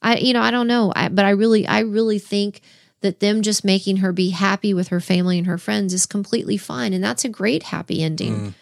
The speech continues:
Speaker 1: being surrounded by all that love. It doesn't have to be the romantic love.
Speaker 2: And I think it'd be a great illustration and a great point for all of us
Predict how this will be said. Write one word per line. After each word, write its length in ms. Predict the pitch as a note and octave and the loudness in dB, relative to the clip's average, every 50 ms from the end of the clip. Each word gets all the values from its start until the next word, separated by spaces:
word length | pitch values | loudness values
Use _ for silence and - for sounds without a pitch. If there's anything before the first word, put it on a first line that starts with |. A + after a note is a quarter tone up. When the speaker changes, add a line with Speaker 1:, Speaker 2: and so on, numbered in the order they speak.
| _ _ _ _ - - - G3+ | _ _ _ _ -18 -8 -2 2
Speaker 1:
being 200 | A#3 G#3 G#3 G3+ | 2 4 4 2
surrounded 480 | - - F#3+ F3+ F#3 F#3 F#3 F3+ F3 | 2 0 0 -2 -2 -2 -2 -2 -2
by 140 | F3 E3+ E3+ | -2 0 0
all 120 | D#3+ E3 E3 | 0 0 -2
that 180 | - G2 - | -4 -4 -4
love. 280 | - C#3+ C3 C3+ D3+ F3 | -2 -2 0 0 0 0
It 80 | E3+ | 0
doesn't 240 | - G#3 G#3 - A3+ G#3+ | 0 0 0 0 0 -2
have 260 | F#3+ A3 B3+ B3+ - | -2 -2 -4 -4 -6
to 60 | - | -6
be 140 | F#3 G3 G3 | -4 -2 -2
the 80 | F3+ E3+ | -2 -2
romantic 540 | F3+ F3+ F3+ E3+ F3+ - - E3+ F3 - G#3+ | -4 -4 -4 -4 -6 -6 -6 -8 -8 -8 -10
love. 480 | A3+ A#3 G3+ - - - - - _ _ _ _ - - - - - - - - _ _ _ F3+ | -10 -10 -10 -12 -14 -16 -20 -20 _ _ _ _ -20 -20 -20 -20 -20 -20 -20 -20 _ _ _ 4
Speaker 2:
And 80 | F3 | 6
I 80 | F3+ E3+ | 6 6
think 120 | E3+ D#3+ | 6 6
it'd 140 | D#3 C#3 C3 | 4 4 4
be 160 | C3 C3 B2+ | 4 4 4
a 60 | A#2+ | 2
great 260 | A2+ A2+ A2+ A2+ A2+ A2 | 2 0 -2 -2 -2 -2
illustration 840 | G#2+ G#2+ G#2 - - - G#2 G#2 G#2+ G#2+ - - G#2+ G2+ G2 F#2+ F#2+ | -4 -4 -4 -6 -6 -4 -4 -4 -4 -4 -6 -6 -6 -6 -4 -4 -4
and 180 | F#2+ G2 G2 | -4 -4 -4
a 20 | G2 | -2
great 280 | G2 G2+ G2 F#2+ G2+ | -2 -2 -4 -4 -6
point 360 | - - G#2+ G#2 G#2 G2+ - - | -8 -8 -6 -4 -4 -6 -8 -8
for 140 | - G2 | -8 -6
all 180 | F#2 F#2 F#2 F#2 | -4 -4 -4 -6
of 100 | F#2 F#2 | -6 -6
us 360 | F#2 F#2 F#2 - - - - | -6 -6 -4 -4 -4 -4 -4